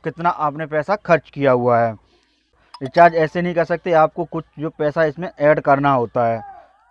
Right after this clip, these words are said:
तो मैं अभी यहाँ पर, यहाँ पर देखिए लोड मनी पर क्लिक करते हैं। यहाँ पर देखो मिनिमम आपको जो है हम एक हज़ार रुपये है, तो यहाँ पर आपको जो है एक हज़ार रुपये मिनिमम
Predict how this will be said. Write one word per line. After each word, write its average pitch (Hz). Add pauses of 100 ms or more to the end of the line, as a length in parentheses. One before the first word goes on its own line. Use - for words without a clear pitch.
(260)
तो 127
मैं 139
अभी 151
यहाँ 151
पर, 156
यहाँ 139
पर 143
देखिए 147
लोड 151
मनी 151
पर 151
क्लिक 151
करते 151
हैं। 156 (340)
यहाँ 143
पर 160
देखो 170
मिनिमम 165
आपको 151
जो 156
है 156
हम 147 (420)
एक 165
हज़ार 147
रुपये 151
है, 160 (440)
तो 143
यहाँ 139
पर 165
आपको 151
जो 156
है 165 (120)
एक 165
हज़ार 139
रुपये 165
मिनिमम 156